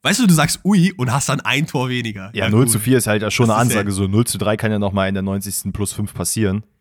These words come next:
Speaker 2: Äh, aber null zu vier, ja gut.
Speaker 1: Null zu vier
Speaker 2: Äh,
Speaker 1: auch.
Speaker 2: nehm ich mit, nehm ich mit. Hoffenheim, Union.
Speaker 1: So, Hoffenheim, Union, null null.
Speaker 2: Naja, ich glaub, Hoffenheim drückt Union wieder rein und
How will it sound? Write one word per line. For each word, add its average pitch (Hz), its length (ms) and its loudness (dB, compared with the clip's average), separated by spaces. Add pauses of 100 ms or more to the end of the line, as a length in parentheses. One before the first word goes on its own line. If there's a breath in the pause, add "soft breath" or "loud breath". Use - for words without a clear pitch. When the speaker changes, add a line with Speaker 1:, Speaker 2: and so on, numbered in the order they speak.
Speaker 2:
Äh, 95 60 -6
aber 87 520 -4
null 95 220 -2
zu 107 120 -6
vier, 113 320 -4
ja 131 140 0
gut. 151 120 -2
Speaker 1:
Null - 80 -4
zu - 120 -10
vier - 200 -8
Speaker 2:
Äh, - 20 -4
Speaker 1:
auch. 98 160 -2
Speaker 2:
nehm 117 100 2
ich 113 140 -2
mit, - 240 -4
nehm 95 100 -6
ich 98 140 -8
mit. 95 200 -8 (540 soft breath)
Hoffenheim, 117 380 2
Union. 107 260 4
Speaker 1:
So, - 20 4
Hoffenheim, 123 800 0
Union, 113 480 -2
null 107 200 0
null. 98 240 -2 (1300 loud breath)
Speaker 2:
Naja, 113 160 4
ich 117 100 0
glaub, 117 240 4
Hoffenheim 113 440 0
drückt 110 220 0
Union 107 360 0
wieder 101 160 0
rein 104 280 2
und 95 140 -4